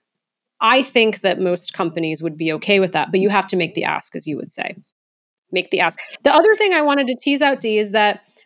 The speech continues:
I, I know I have changed a lot in the years that we have known each other, but I would say culturally, as a South Asian woman, as the proud daughter of Indian immigrant parents,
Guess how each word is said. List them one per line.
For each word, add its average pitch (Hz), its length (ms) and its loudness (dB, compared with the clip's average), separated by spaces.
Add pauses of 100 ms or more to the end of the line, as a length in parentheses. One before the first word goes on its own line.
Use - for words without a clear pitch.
(120)
I, - 100 -10 (100)
I 269 140 4
know 285 280 2
I 240 180 2
have 269 200 -2
changed 277 420 0
a 247 60 0
lot 214 340 2
in 202 140 -2
the 190 80 -2
years 202 300 -2
that 190 140 -6
we 190 140 -6
have 180 160 -10
known 185 280 -2
each 220 180 -4
other, 247 400 0 (280)
but 233 120 2
I 269 220 4
would 349 180 0
say 277 280 0
culturally, - 960 -4 (400)
as 240 280 2
a 269 60 -2
South 233 300 0
Asian 190 320 0
woman, 165 520 -4 (720)
as 233 220 2
the 233 100 0
proud 220 280 0
daughter 190 300 0
of 175 80 -4
Indian 175 360 -4
immigrant 165 420 -8
parents, 160 640 -8